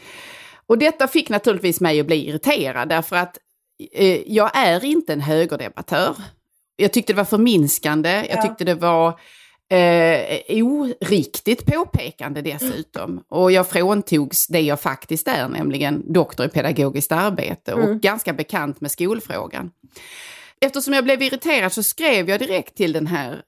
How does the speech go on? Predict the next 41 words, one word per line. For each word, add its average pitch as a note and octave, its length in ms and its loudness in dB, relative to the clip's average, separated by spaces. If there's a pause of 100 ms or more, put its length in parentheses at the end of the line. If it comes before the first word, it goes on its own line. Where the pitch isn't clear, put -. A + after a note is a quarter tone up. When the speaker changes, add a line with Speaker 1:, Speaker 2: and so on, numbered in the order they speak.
(160)
Speaker 1:
eh, D3+ 340 0
personen D3+ 640 2
som, D3 460 -2
eh, D3+ 400 2
hade D#3 360 2
skrivit G#3+ 420 2
texten. - 520 -2 (640)
Och A3 180 2
döm B3 320 2
då B3 220 0
min C4 220 0
förvåning, G#3+ 440 0
jag E3+ 180 -2
trodde B3 280 -2
ju G3+ 60 4
att G3 100 -4
detta G3+ 240 -4
skulle D#3+ 300 -2
liksom E3+ 480 -2
bara F3 240 2
rinna E3 380 2
ut A#3+ 340 -2
eller F3 200 0
att F3 160 -2
jag F3 80 0
hade E3+ 160 0
fått D#3+ 260 -4
ett D#3+ 120 -6
tyket D#3+ 420 0
svar A3 500 2
eller F#3+ 100 0
Speaker 2:
Mm. F3 140 2
Speaker 1:
någonting G#3+ 240 0
sånt - 200 -6
där. - 180 -4 (460)
Men C4+ 180 4
denna C#4+ 280 4
man D4+ 440 2
svarade A3+ 480 2
på - 100 -4
ett F3+ 120 -4